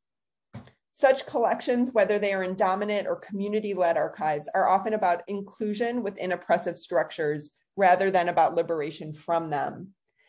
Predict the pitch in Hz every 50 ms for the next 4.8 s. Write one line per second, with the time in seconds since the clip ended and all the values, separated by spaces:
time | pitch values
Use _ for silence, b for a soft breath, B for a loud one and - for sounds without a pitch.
0 | _ _ _ 220 220 131 170 202 208 214 240 220 214 - - - 208 214 220 220
1 | 220 202 175 170 175 185 190 - 208 196 190 175 180 185 185 190 - - - 180
2 | 180 170 165 165 - 180 180 170 160 165 170 185 180 165 170 160 151 147 151 156
3 | 156 160 170 160 156 190 156 - - - - - - - _ _ _ _ _ -
4 | 160 151 147 151 143 139 - 156 - 127 131 123 135 147 -